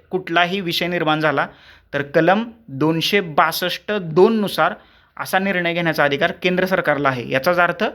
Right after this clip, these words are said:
संसदेला आहे. तिथं सर्वोच्च न्यायालयाची कुठलीही भूमिका असल्याचं तुम्हाला दिसत नाही. ही सगळ्यात महत्त्वाची गोष्ट आहे, त्याच्यामुळे सर्वोच्च न्यायालय तिथे येणार नाही. दुसरं विधान चुकीचं आहे आणि तेच आपल्या प्रश्नाचं उत्तर आहे, कारण आपल्याला चुकीचं विधान शोधायचं होतं.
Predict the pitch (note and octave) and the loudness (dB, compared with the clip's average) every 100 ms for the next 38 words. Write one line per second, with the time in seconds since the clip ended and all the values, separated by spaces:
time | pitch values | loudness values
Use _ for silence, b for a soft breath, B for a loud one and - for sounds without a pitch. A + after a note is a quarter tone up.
0 | B B - G3 F3+ E3 D#3+ D3 A#2+ A2+ | B B -4 -4 -2 -2 -2 -2 -4 -6
1 | C#3+ D#3+ F#3 E3 E3+ E3 D#3 D3+ - G3 | -6 -2 -2 -2 -2 0 0 -2 -4 -6
2 | D#3+ D#3 F3 E3+ D#3+ C#3 D#3 D#3+ - C#3+ | -4 -2 -2 0 0 2 0 0 -2 -4
3 | C3+ G3+ B B B - C#3 C#3 E3 G3+ | -2 -6 B B B -6 0 2 2 -2
4 | - - C#3 C3+ D#3+ E3 D#3 D#3+ C#3+ A#2 | -8 -10 -6 -2 -2 -4 -2 0 0 -4
5 | - - C#3 E3 D#3 D3+ D#3+ D3 C#3+ C#3 | -14 -16 -6 -2 0 0 -2 -2 -2 -2
6 | - C3+ B2+ C3 C#3 D3 D#3 D3 D3+ D3 | -4 -4 -4 -2 -2 0 -2 -2 0 0
7 | C#3 C3+ D3 C#3+ C#3+ E3 A#3+ B B B | 0 0 0 2 0 -2 -4 B B B
8 | - D#3 E3 D#3+ D#3+ D#3 D3+ D#3 D#3+ F#3 | -8 -2 2 4 2 2 -4 0 0 -2
9 | B B - C3+ C3 D3+ D#3+ D3 C#3+ C3+ | B B -10 -8 -4 -2 -2 -2 -4 -4
10 | C#3 C3+ C3 C3 B2+ C3 C3 C3+ C#3+ C#3 | -6 -4 -4 -4 -4 -4 -4 -2 -4 -4
11 | E3 D#3 D#3 C3+ D3+ D#3 C#3 C3 B2+ A#3+ | -4 0 0 0 -2 -2 0 0 -2 -4
12 | - B - D#3+ - | -6 B -4 -4 -4